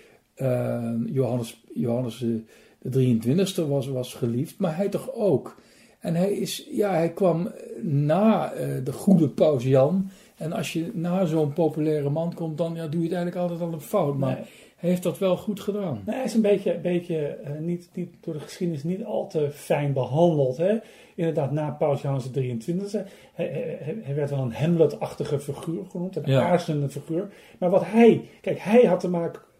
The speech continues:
Speaker 2: hij is paus geweest te midden van al die stormen die de katholieke kerk in het westen van, eh, van deze wereld heeft meegemaakt. En moest zorgen en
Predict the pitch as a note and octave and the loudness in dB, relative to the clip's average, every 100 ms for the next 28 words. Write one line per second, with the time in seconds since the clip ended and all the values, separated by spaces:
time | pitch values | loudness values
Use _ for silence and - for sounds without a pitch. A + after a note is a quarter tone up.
0 | A3 F3+ - E3+ G#3+ - - G#3+ G3+ F3 | -20 -18 -12 0 2 2 0 0 2 0
1 | D#3 - - - G3 F3+ D#3 A3 G#3 G3+ | -2 -6 -20 -6 -2 -2 -2 0 2 2
2 | - - - B3+ A#3 F3+ C#3 - - - | -2 -6 6 8 8 6 2 -2 -20 -20
3 | - F3+ E3 D#3 D3+ _ - E3+ E3+ D3 | -6 -2 0 0 -4 _ 2 2 2 -8
4 | - E3 - E3+ C3+ E3+ F3 D3+ C#3+ D3 | 2 2 2 -4 0 0 0 -4 -4 -2
5 | C#3 C3+ B2+ - - - - - - - | -2 -2 -4 -8 -20 -20 -20 -20 -20 -20
6 | - - D#3 D3 C#3 B2+ C#3+ D3 D#3 C#3+ | -14 -2 0 0 -2 4 4 4 0 0
7 | C3 C#3 B2+ C#3+ F3 C4+ F3 C#3 B2 C3+ | 0 -2 -2 2 2 2 -2 -2 -4 -4
8 | G#3+ A3 C4 - - - C4 A3+ G#3+ A3+ | 4 4 4 -2 -14 -8 2 2 2 -4
9 | - A#3+ G#3+ D#3 | 0 6 6 4